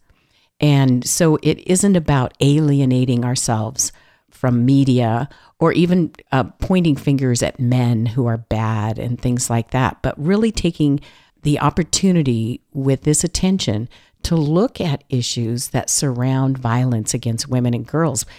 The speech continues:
It, and this is really important from the ending human trafficking perspective, because we know that the, when we look at prevention models,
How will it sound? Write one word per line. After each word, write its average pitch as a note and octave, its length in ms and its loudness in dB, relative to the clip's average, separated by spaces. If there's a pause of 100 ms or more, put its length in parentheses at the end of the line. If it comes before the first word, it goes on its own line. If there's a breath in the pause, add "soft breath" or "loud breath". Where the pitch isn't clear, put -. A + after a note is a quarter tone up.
(140 loud breath)
It, - 260 -2
and D#3 200 2
this A#3+ 200 0
is C4 240 -2
really D#3+ 300 2
important C3 680 -2
from C3+ 240 2
the B2+ 160 0
ending C3+ 300 2
human A#2+ 260 0
trafficking A#2+ 720 -4
perspective, - 800 -4
because C3+ 320 -4
we C3+ 140 2
know B2+ 420 2 (340 loud breath)
that C3+ 360 2
the, A#2+ 580 0
when C3+ 160 2
we B2 120 4
look B2 200 0
at - 120 -4
prevention C3+ 520 0
models, A2 400 -2